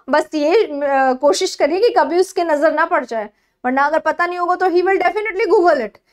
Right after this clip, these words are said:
कि भाई निगनॉग इसने क्यों रखा है मेरे नाम के। तो निगनॉग कौन होता है? फूल। और फूल का सिनोनिम इंग्लिश में जो आजकल पूछा जाता है वो इम्बेसाइल पूछा जाता है,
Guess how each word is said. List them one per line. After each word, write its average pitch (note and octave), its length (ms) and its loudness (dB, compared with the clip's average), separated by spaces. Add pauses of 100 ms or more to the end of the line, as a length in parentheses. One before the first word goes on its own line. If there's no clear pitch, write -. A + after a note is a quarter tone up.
(160)
कि F#4 80 -2
भाई G#4 160 -2
निगनॉग F#4 480 0
इसने A4 260 -6
क्यों G4+ 120 -2
रखा D4 220 -2
है C4+ 60 0
मेरे B3 220 -2
नाम A3 220 -8
के। A3+ 120 -14
तो C4+ 120 -8
निगनॉग D#4 420 -2
कौन F#4+ 180 0
होता F#4+ 200 -2
है? G4+ 140 -4
फूल। E4+ 320 0 (360)
और C4+ 100 2
फूल F#4 300 0
का F#4+ 140 2
सिनोनिम F4+ 440 -2
इंग्लिश D4+ 520 -8
में F4+ 320 -4
जो D#4 100 -6
आजकल C4+ 500 0
पूछा E4 340 -4
जाता D#4 260 -2
है A3+ 60 0
वो G4 300 0 (560)
इम्बेसाइल D4 640 0
पूछा C4 340 0
जाता A3 320 0
है, A3 200 -4